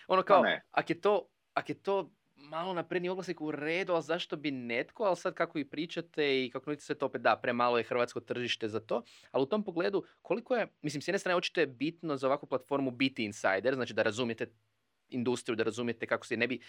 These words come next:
Speaker 1: sumnjam da bi neki baš startup koji nema iskustva mogao samo tako ići u, u razvoj toga, a gdje vidite onda razvoj Neostara što se tiče drugih tržišta? Da li je to, um, recimo ima u Srbiji jedan, um,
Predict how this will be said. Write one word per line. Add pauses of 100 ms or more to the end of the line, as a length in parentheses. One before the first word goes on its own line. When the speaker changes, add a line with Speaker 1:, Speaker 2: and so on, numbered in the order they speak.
(120)
Speaker 1:
sumnjam
da
bi
neki
baš
startup
koji
nema
iskustva
mogao
samo
tako
ići
u,
u
razvoj
toga, (520)
a
gdje
vidite
onda
razvoj
Neostara
što
se
tiče
drugih
tržišta?
Da
li
je
to, (760)
um,
recimo
ima
u
Srbiji
jedan, (340)
um,